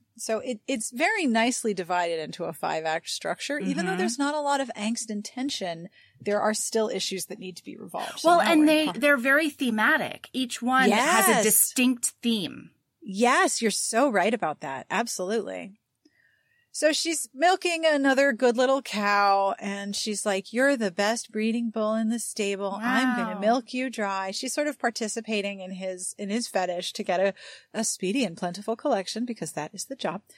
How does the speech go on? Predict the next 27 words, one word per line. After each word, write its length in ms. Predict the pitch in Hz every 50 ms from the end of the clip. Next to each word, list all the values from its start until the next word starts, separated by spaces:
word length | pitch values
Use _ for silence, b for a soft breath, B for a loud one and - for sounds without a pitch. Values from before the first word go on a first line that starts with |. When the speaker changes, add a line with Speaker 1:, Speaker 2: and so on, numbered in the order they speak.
| B B B B B B B B -
Speaker 1:
And 420 | 254 247 254 254 247 240 247 226 - _ _ _ _ _ _ _ _ -
<laughs> 720 | - - - - - - - - - _ _ _ _ -
she's 460 | - - - 269 262 254 226 208 214
thinking 420 | - - 339 403 - - 262 233 220
about 460 | - 202 226 208 208 202 202 - -
this 120 | 214 208 -
conversation 800 | - - 226 220 220 226 247 233 - - 196 202 - - 202
she 240 | 202 - - 208 196
had 300 | 170 170 190 180 180 180
with 280 | 180 175 170 170 - -
Gillis 440 | - 240 339 359 262 180 180 - - -
about 420 | 226 - 226 220 220 220 208 -
fetish 600 | - - - - 277 339 294 190 165 190 - - -
and 140 | - 214 208
humans 540 | - - 247 277 294 240 190 175 180 - -
and 260 | - 208 202 202 - -
kink. 540 | - - - 381 392 247 - - - - _ -
Speaker 2:
Mm-hmm. 440 | 190 180 160 185 170 165 170 185 226 240 240
Speaker 1:
And 420 | 247 240 240 233 233 226 233 220 - b b b b b b _ _ - 214
that 320 | 208 247 240 233 - 214
basically 520 | - 269 320 359 - 392 349 - 277 247 220
when 160 | 208 202 208
humans 440 | 202 - - 277 330 349 359 339 -
start 300 | - - 254 233 233 220
having 300 | 226 233 220 214 208 202
sex 320 | - - 220 226 - -
with 100 | 214 -